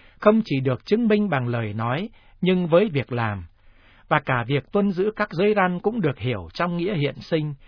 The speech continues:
làm sao để toàn cuộc sống bị liên lụy. Thật vậy là Kitô hữu một cách nòng cốt, không có nghĩa là tùy thuộc một nền văn hóa hay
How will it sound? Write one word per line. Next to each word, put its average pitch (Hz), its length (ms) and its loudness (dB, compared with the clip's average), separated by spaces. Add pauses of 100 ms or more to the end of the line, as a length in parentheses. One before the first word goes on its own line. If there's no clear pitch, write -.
(280)
làm 151 240 2
sao 208 200 2
để 135 160 -2
toàn 135 300 0
cuộc 127 220 -4
sống 190 360 -2
bị 127 200 -2
liên 180 220 2
lụy. 127 300 -2 (680)
Thật 151 200 2
vậy 139 380 -2
là 123 280 0
Kitô 190 420 2
hữu 170 340 2
một 135 320 -2
cách 185 180 -4
nòng 117 360 -2
cốt, 185 180 4 (280)
không 208 280 4
có 233 120 6
nghĩa 233 200 2
là 165 240 2
tùy 143 240 0
thuộc 147 220 -2
một 131 200 -2
nền 113 300 -4
văn 180 180 -2
hóa 160 340 0 (180)
hay 190 160 2